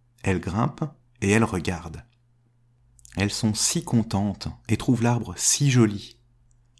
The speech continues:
En haut, en bas, au bout des branches et sur le tronc, sur les jouets, sur les bougies, tout doucement, elles passent.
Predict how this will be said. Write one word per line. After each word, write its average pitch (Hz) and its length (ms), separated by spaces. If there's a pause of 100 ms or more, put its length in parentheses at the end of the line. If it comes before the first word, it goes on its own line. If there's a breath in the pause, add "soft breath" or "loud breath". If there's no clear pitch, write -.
(140)
En 120 160
haut, 123 200
en 127 120
bas, 117 320 (320 loud breath)
au 98 120
bout 113 140
des 131 140
branches 120 340
et 110 60
sur - 180
le 123 140
tronc, 110 340
sur 143 320
les 143 140
jouets, 135 420
sur - 300
les 160 120
bougies, 147 520 (640 soft breath)
tout - 100
doucement, 127 640 (240)
elles 107 200
passent. - 400